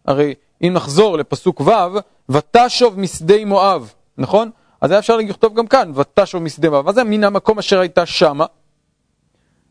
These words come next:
אה, הייתי אומר כך, שם בפסוק ו' מודגש מאיפה יוצאת. "ותשוב משדה מואב", לאן היא שבה?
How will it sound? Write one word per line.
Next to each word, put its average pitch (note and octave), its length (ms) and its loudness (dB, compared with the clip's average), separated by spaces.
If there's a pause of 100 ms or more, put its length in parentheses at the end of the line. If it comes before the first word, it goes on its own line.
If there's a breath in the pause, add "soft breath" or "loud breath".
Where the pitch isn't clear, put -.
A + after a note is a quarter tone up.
(720)
אה, C3 200 -2 (800)
הייתי D#3 240 -4
אומר D#3 160 -2
כך, - 440 -2
שם A3 340 0
בפסוק D#3+ 400 -6
ו' G3+ 180 2
מודגש F3 480 -2
מאיפה F3+ 340 -2
יוצאת. - 600 -2 (400)
"ותשוב G#3 460 0
משדה F#3 380 0
מואב", F3+ 480 -2 (140)
לאן F#3 280 2
היא F#3+ 60 -6
שבה? F3 400 0